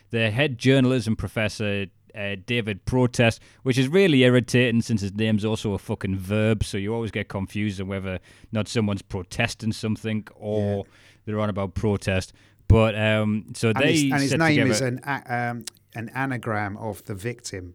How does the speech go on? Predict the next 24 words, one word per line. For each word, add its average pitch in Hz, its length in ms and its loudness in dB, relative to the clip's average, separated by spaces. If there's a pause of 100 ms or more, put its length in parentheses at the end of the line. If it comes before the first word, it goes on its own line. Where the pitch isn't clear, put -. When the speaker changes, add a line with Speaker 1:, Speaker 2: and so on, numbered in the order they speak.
(340)
Speaker 2:
Porter, 101 480 -10 (220)
Anthony 104 380 -16
Porter. - 460 -16 (580)
Well, 123 180 -2
I 120 40 -8
say 143 160 0
the 101 80 -4
victim, 101 340 -10
the 110 100 -12
bloke 113 220 -4
who's 107 160 -10
in 98 80 -8
prison. 90 380 -12 (720)
Speaker 1:
There's 131 160 -12
an 120 100 -6
S - 260 -12
in 78 140 -16
there. 73 140 -20 (540)
Speaker 2:
You 170 120 -14
will 147 80 -10
forget 180 360 -6
the 92 100 -12
S's. - 380 -12 (380)
Just - 220 -20